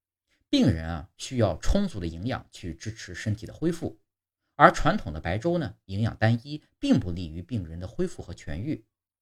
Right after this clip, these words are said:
所以张文宏也曾经说过，“生病了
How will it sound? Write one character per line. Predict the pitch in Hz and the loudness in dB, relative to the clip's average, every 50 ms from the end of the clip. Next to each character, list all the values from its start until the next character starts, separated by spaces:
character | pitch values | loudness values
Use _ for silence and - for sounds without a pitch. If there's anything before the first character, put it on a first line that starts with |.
| _ _ _ _ _ _ _ | _ _ _ _ _ _ _
所 | - 120 120 | 2 2 4
以 | 117 92 - - _ _ _ _ _ | 4 2 0 -4 _ _ _ _ _
张 | - 180 185 175 | 2 2 2 2
文 | 170 175 | -2 -8
宏 | 170 - 87 92 117 151 - _ _ _ _ _ _ _ _ _ _ _ _ _ _ _ _ _ _ _ _ _ _ | -8 -6 -4 -2 -2 -2 -4 _ _ _ _ _ _ _ _ _ _ _ _ _ _ _ _ _ _ _ _ _ _
也 | - 87 76 | -12 -10 -10
曾 | - - - 95 | -8 -6 -6 -6
经 | 98 107 | -4 -4
说 | 110 - 143 139 | -4 -4 -6 -6
过 | - 90 80 - _ _ _ _ _ _ | -6 -8 -12 -12 _ _ _ _ _ _
，“生 | - - - 226 233 233 | -2 4 6 8 8 8
病 | 233 214 151 104 | 6 4 0 -2
了 | 78 - _ | -2 -4 _